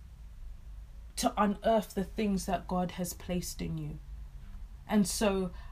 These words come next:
I hope that this has blessed you. I hope it's inspired you. I hope that it has challenged you. And I really encourage you, if you haven't already, get the devotional,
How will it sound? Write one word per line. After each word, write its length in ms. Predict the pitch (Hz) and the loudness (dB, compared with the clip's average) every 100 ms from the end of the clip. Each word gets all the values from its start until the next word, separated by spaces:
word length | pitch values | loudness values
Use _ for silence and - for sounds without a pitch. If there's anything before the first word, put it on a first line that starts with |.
| - | 0
I 80 | |
hope 340 | 180 - 233 - | 2 2 -2 0
that 260 | 196 175 | 0 0
this 220 | 202 202 - | 2 2 2
has 200 | 185 - | 0 0
blessed 560 | 190 208 202 - - | 2 2 2 -2 -2
you. 260 | 214 214 254 - - - - - - - - | 0 0 -2 -8 -14 -14 -14 -12 -12 -12 -6
I 80 | 180 | -4
hope 280 | 170 214 208 | 2 4 4
it's 300 | 202 - - | 0 -2 0
inspired 800 | 202 185 - - 208 214 226 180 | 4 4 2 2 4 4 4 2
you. 180 | 220 220 | 2 4
I 80 | 180 | 2
hope 320 | 180 208 - | 2 0 2
that 200 | 185 170 | 0 2
it 160 | 180 | -2
has 300 | - 190 175 | 0 2 2
challenged 800 | - - - 220 220 220 190 - | -2 -2 4 4 6 4 2 -2
you. 280 | 208 214 226 240 - - | 0 2 2 -2 -6 2
And 120 | 208 | 4
I 80 | 208 | 6
really 280 | 214 254 247 | 4 4 4
encourage 540 | 226 226 214 208 - | 2 2 2 2 0
you, 120 | 190 | -2
if 160 | 180 - | 0 0
you 80 | 220 | 2
haven't 320 | 247 233 214 | 2 2 2
already, 420 | 196 185 180 185 | 0 0 0 0
get 280 | 156 247 196 | 0 -2 0
the 100 | 208 | 0
devotional, 840 | 185 175 175 175 - 165 165 170 | 0 -2 -4 -4 -4 -4 -4 -8